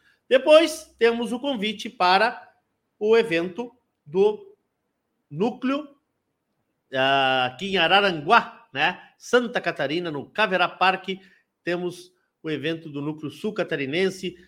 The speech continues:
dia dezessete a dezenove de junho, tem passaporte para esteio. Também lembrar do evento dos amigos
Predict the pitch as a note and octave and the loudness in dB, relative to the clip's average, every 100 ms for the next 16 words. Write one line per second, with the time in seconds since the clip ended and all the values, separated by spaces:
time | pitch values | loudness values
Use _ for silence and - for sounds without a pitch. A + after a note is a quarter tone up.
0 | _ - C3 D3+ D3+ C#3+ C#3 C3+ A#2 C3+ | _ -14 -6 -2 2 2 0 -2 -6 -10
1 | - F#3+ G3 G3 E3+ D3 D3+ E3 D3+ C#3+ | -4 0 0 -2 -6 -4 -4 -4 -4 -6
2 | C3 C3 G3 G#3+ A3+ B3 A#3+ - _ _ | -8 -4 -2 0 2 2 -2 -14 _ _
3 | _ E3 E3+ E3+ - _ _ - A3+ D#3+ | _ -4 -4 -6 -16 _ _ -2 -2 -4
4 | - D#3 D#3 D#3 - - C#3 C#3+ - - | -2 -4 -4 -14 -12 -4 -2 -2 -4 -12
5 | - G3 F3 D3+ B2 - _ _ _ _ | 0 2 4 0 -2 -6 _ _ _ _
6 | _ _ _ _ - G#3+ A3 A#3 A#3+ A#3 | _ _ _ _ -4 0 4 4 4 -2
7 | - _ _ _ _ _ _ G3 G#3 F#3+ | -18 _ _ _ _ _ _ -4 0 4
8 | F#3+ F#3 G3+ G3+ E3+ F#3 F3+ F#3+ F3+ E3+ | 2 2 2 2 2 -2 -4 -10 -8 -6
9 | F3+ C#3+ D#3+ E3+ F3 - | -4 -4 -6 -6 -8 -16